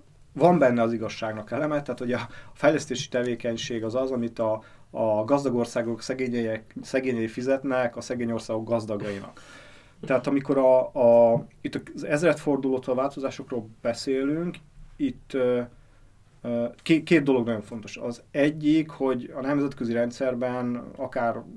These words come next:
hogy is szeretnénk ezt, ö, csavarni, tehát nincs, nincs ingyen ebéd. Tehát a, a fejlesztési tevékenység, ö, nyilvánvalóan,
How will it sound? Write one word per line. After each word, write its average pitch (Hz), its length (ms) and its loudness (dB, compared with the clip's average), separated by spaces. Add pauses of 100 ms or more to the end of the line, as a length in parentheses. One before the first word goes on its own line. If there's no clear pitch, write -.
hogy 117 140 -6
is 113 80 -4
szeretnénk 113 520 -6
ezt, - 320 -10
ö, 113 220 -8 (400)
csavarni, 123 580 0
tehát 123 180 -4
nincs, 123 180 -2
nincs 120 240 -2
ingyen 104 240 -6
ebéd. - 320 -12 (500)
Tehát 123 280 -6
a, - 20 -8
a - 20 -8
fejlesztési 165 500 0
tevékenység, 135 840 -2
ö, 117 480 0 (1500)
nyilvánvalóan, 117 1120 4